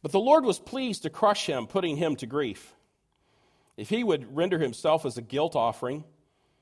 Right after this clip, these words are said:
he will see his offspring, he will prolong his days, and the good pleasure of the Lord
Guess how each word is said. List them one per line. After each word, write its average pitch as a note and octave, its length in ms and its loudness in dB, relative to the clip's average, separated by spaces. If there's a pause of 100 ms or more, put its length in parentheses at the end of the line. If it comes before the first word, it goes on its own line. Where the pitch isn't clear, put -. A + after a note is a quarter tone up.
(520)
he C3+ 140 -8
will B2+ 80 -4
see D#3+ 240 -4
his C3 180 0
offspring, B2 560 0
he C3+ 120 -4
will A2+ 120 -4
prolong C3 460 0
his A#2+ 180 -6
days, A#2+ 460 -4
and A2+ 120 -6
the A#2 60 -8
good F3 320 2
pleasure G3+ 360 0
of D#3+ 80 -4
the D3 60 -2
Lord D3+ 360 0